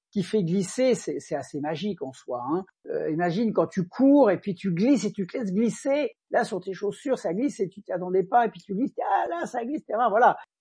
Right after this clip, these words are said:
Bon, alors évidemment, quand tu fais du snowboard, tu fais du skate, euh, tu peux renouveler ta glisse. Tu remontes la pente et tu redescends. En surf,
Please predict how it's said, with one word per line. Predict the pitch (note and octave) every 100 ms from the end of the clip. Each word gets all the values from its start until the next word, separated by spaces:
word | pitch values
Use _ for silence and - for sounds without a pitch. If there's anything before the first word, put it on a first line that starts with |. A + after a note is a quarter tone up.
| -
Bon, | F3+ G3 B2 -
alors | D#3+ D#3 F3
évidemment, | D#3+ G#3+ C4 B3 F#3 - -
quand | E3+
tu | -
fais | E3
du | F3
snowboard, | - G3+ E3+ F#3+ G3 G#3
tu | -
fais | D#3+
du | D3 D3+
skate, | - A3 A3 A3 A3 -
euh, | E3 D3 _
tu | -
peux | E3+ E3+
renouveler | C#3 B3 C4 G#3+ A3+
ta | F3
glisse. | F#3+ A3 - _
Tu | -
remontes | C#3 D3 D3+
la | C#3+ C#3
pente | A3+ A#3 F#3+
et | D#3+
tu | E3
redescends. | D3 D#3 D#3 - -
En | C#3+
surf, | - B3 C4+ -